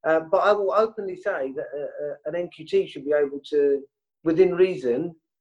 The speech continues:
um, lead an off-, uh, uh, make a decision, make ninety percent of decisions. If the values of your school are strong enough, that ni-, that,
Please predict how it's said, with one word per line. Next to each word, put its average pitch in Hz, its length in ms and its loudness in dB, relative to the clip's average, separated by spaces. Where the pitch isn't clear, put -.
um, 143 520 0
lead 156 240 6
an 135 80 0
off-, 139 260 -4
uh, 147 80 2
uh, - 720 -4
make 170 280 6
a - 60 -4
decision, 151 540 -2
make 170 240 4
ninety 202 340 2
percent 180 260 -4
of 160 80 -8
decisions. 160 480 -6
If 180 180 -4
the 180 100 -2
values 208 400 0
of 208 120 -4
your 208 80 2
school 160 400 -4
are 143 60 0
strong 165 340 -2
enough, 135 340 -6
that 156 140 0
ni-, 165 280 2
that, 156 220 4